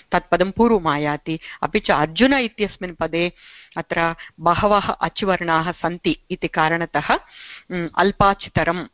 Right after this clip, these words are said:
इति सूत्रेण कृष्ण इति पदं पूर्वपदं भवति, अर्जुन इति पदम् उत्तरपदं भवति।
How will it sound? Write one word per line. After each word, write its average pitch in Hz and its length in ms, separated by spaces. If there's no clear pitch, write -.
इति 185 160
सूत्रेण 175 640
कृष्ण 208 320
इति 277 260
पदं 165 420
पूर्वपदं 170 460
भवति, 160 500
अर्जुन 160 340
इति 247 260
पदम् 165 380
उत्तरपदं 170 560
भवति। 151 480